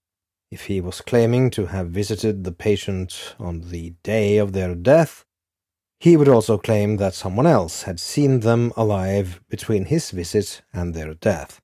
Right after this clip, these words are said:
It is not possible to detail all the sad personal stories of Shipman's victims.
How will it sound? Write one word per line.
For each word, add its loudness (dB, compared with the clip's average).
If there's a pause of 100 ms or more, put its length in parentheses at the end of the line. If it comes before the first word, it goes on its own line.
(800)
It 2
is 4
not 4
possible 2
to -4
detail -4
all -8
the -12
sad -8
personal -8
stories -8
of -14
Shipman's -10
victims. -2